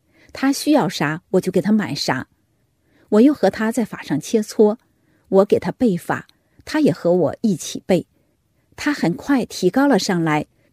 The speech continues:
配合我给犯人讲真相。我俩时时处处用大法严格要求自己，一言一行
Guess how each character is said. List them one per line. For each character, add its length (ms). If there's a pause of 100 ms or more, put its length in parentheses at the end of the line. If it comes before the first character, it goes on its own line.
(240)
配 160
合 200
我 300
给 140
犯 240
人 160
讲 220
真 200
相。 340 (960)
我 160
俩 180
时 260
时 220
处 240
处 300
用 200
大 220
法 240
严 260
格 140
要 220
求 180
自 200
己， 280 (420)
一 200
言 220
一 140
行 360